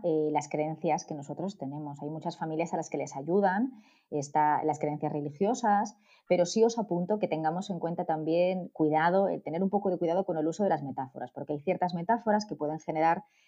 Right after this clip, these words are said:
ciertas confusiones en los niños o a veces generar ciertas culpabilidades, como por ejemplo el transmitirle a los niños, pues, que ya no está y que se ha ido, se ha ido a un lugar mejor, pues,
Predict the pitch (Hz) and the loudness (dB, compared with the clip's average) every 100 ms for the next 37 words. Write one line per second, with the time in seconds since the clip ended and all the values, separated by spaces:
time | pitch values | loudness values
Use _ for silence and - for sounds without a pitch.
0 | _ _ - 170 - 175 175 170 165 165 | _ _ 0 0 6 8 8 8 8 4
1 | - 180 170 - 165 - 180 185 190 190 | 2 4 4 2 -4 2 4 6 4 0
2 | 175 156 151 175 185 185 175 156 175 170 | 0 -2 -2 -2 -2 -2 -2 -2 -4 -4
3 | 156 165 170 160 - - 196 147 139 139 | 0 0 0 -6 -6 -6 -4 -4 -4 0
4 | 151 143 131 139 _ _ 156 156 151 151 | 2 2 0 -8 _ _ 0 0 2 0
5 | 143 156 151 135 131 _ _ _ - 147 | 0 -2 -2 -6 -10 _ _ _ -4 0
6 | 156 151 160 170 165 185 180 170 156 147 | 2 0 -2 0 4 6 8 6 4 -2
7 | 160 151 151 151 156 143 - 147 147 147 | -4 -4 -6 -6 -6 -6 -6 -6 -2 -2
8 | 147 147 - 208 202 196 170 160 175 165 | -2 -4 0 2 4 2 0 -4 -2 -2
9 | 160 - - 170 165 185 160 147 139 139 | -2 -4 0 4 4 4 4 4 2 -2
10 | - 208 180 208 - _ _ _ _ - | 4 6 8 4 -8 _ _ _ _ -20
11 | - - 156 147 | -18 0 2 4